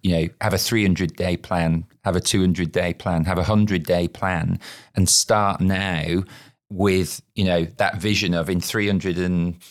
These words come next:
sixty days, I'm gonna be back in that interview process. And these are the things that I'm gonna do every day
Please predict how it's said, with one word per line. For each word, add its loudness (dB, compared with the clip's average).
sixty -2
days, 2
I'm 0
gonna 2
be 0
back -4
in 0
that -2
interview 2
process. 0
And 2
these 2
are 0
the 0
things -2
that -4
I'm 0
gonna 0
do 0
every -2
day -2